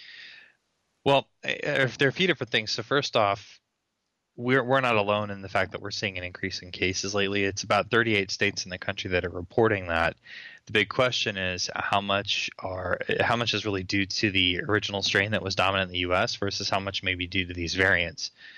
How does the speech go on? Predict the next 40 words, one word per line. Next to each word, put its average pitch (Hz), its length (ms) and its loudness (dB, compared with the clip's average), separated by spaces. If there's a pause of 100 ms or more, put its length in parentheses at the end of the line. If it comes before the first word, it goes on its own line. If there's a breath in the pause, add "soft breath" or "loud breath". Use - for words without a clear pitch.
(320 loud breath)
So - 160 0
right 104 200 4
now, 107 380 2
the 98 180 0
estimates 98 540 -4
are 92 60 -6
suggesting 95 600 -2
it's 92 160 -8
about 92 320 0
half 113 360 -2
of 104 80 -6
the 101 60 -10
cases 98 500 -8
that 95 140 -8
are 92 60 -10
due 92 200 -16
to 92 80 -12
the 92 100 -4
U 87 160 -6
K - 180 -2
variant, 82 420 -4 (280)
half 107 260 0
of 98 60 -20
the 90 80 -18
new 90 240 -14
cases. - 560 -12 (800 soft breath)
Um, 90 260 -8 (180)
so 107 220 0
it's 101 140 -6
kinda 147 220 0
important 107 400 -6
to 92 60 -20
take 101 140 -2
a 101 60 -8
look 101 200 -2
at 101 60 0
that. 95 160 0
I 113 60 4
would 117 120 0
say 98 360 0